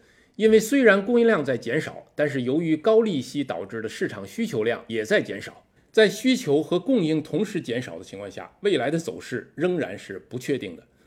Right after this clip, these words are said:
所以目前的走势只能理解为快速下跌以后的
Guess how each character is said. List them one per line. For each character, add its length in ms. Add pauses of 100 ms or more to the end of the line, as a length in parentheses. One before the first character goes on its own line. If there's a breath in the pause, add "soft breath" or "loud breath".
(320 soft breath)
所 140
以 100
目 180
前 160
的 80
走 220
势 320
只 200
能 200
理 140
解 140
为 360
快 300
速 260
下 220
跌 200
以 120
后 240
的 180